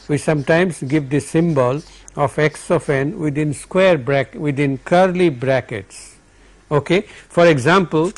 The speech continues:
we can have a signal <clears throat> like, let's say, zero, minus one, one, two,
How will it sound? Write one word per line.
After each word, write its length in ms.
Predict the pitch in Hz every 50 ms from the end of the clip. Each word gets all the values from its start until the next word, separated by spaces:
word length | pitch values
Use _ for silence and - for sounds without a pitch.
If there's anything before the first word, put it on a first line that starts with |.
| - - - - - - - - -
we 100 | - 165
can 220 | 165 - 208 190 160
have 260 | 131 131 180 233 226
a 80 | 220 156
signal 640 | - - - 180 160 160 139 127 110 120 160 220 269 _ _ -
<clears throat> 300 | 165 170 160 120 117 101 - _ _ _ _ _ _ _ _ - - _ _ _ _ _ _ _ _ - - - - - _ _ _ _ _ _ _ _ _ -
like, 440 | 131 139 143 147 147 147 143 - _ _ _ _ _ _ _ _ -
let's 280 | 147 135 139 143 - -
say, 160 | - 143 127
zero, 480 | 113 113 147 160 165 170 170 180 196 - _ _ _ - - - - - - - _ _ _ _ _ _ _ - _ _ _ _ - - - _ - _ _ _ _ _ _ -
minus 560 | 143 143 147 151 160 165 165 160 - - -
one, 420 | 135 135 143 143 147 151 160 160 - - - - _ _ _ _ _ _ - - - - _ _ _ _ _ - - - - - - - _ - _ _ _ _ _
one, 560 | - 131 127 131 139 147 151 151 151 143 - - _ _ - - _ _ _ _ _ _ - - - - - - _ -
two, 400 | - - 165 160 156 165 175 -